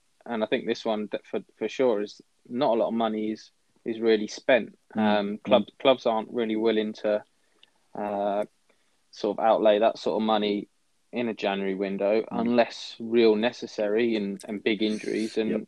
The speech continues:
Speaker 1: you know, there's some clubs that we might talk, we'll talk about in a little while that do have that. But I think if you look just at Manchester City, you know, the only position you probably look at is, is a centre forward. And,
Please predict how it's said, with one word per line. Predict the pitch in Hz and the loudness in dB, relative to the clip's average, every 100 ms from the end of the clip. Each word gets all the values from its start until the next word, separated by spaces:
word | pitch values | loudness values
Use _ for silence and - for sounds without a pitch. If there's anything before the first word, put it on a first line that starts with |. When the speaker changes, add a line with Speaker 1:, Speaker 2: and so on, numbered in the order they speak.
| _ | _
Speaker 1:
you | 117 | -4
know, | 104 | 0
there's | 113 110 | 0 4
some | 123 113 | 2 2
clubs | 113 107 - | 2 2 -2
that | 110 113 | -8 -6
we | 107 | -4
might | 110 | -4
talk, | - 117 - - | -4 -8 -10 -14
we'll | - | -6
talk | - 107 | -4 0
about | 110 92 | 0 0
in | 110 | 0
a | |
little | 127 117 | -2 0
while | 107 | -2
that | 110 | -2
do | - 127 | 0 2
have | 110 - | 2 0
that. | 104 - - | -4 -4 -2
But | 110 - - | -2 -2 -8
I | - | -6
think | - 135 | -4 -4
if | 113 | 0
you | 135 | 0
look | 131 - | 0 -2
just | 139 - - | -6 -6 -10
at | 101 | -8
Manchester | 113 113 - 107 - | -6 -6 -6 -10 -6
City, | - 127 104 107 - _ - - _ - | -2 -2 -2 -6 -6 _ -20 -20 _ -6
you | 107 | -2
know, | 104 123 - - _ | 0 0 -2 -8 _
the | - 101 82 101 120 117 | -12 -12 -10 -6 2 4
only | 117 | 4
position | 113 - - 107 | 0 -4 -4 -6
you | |
probably | 107 120 107 | 0 0 2
look | 113 - | 0 2
at | 107 | 0
is, | 101 110 | 0 -2
is | - 117 | -2 -2
a | 113 | -2
centre | 110 107 113 | -2 -2 -4
forward. | - 104 104 120 117 | -4 0 2 0 0
And, | 117 110 107 | -4 -6 -8